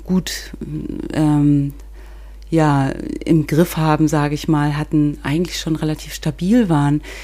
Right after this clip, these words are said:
wieder in eine Ess-, in eine Essstörung reingefallen sind, weil, ähm, das ganz, ganz viel psychisch auch gemacht hat,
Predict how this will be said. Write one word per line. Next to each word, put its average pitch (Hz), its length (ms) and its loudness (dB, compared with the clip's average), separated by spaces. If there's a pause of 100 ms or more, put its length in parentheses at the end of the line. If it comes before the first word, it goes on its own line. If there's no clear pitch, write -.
(220)
wieder 165 360 0
in 156 100 2
eine 151 280 0
Ess-, 139 160 -4
in 151 240 2
eine 143 380 0
Essstörung 147 440 -2
reingefallen 143 800 -2
sind, 127 320 -6 (600)
weil, 135 500 0
ähm, 131 520 -2
das - 340 -8
ganz, 127 300 -2
ganz 123 300 -4
viel 127 580 -4 (120)
psychisch 131 460 -6
auch - 160 -8
gemacht 123 460 -4
hat, - 260 -10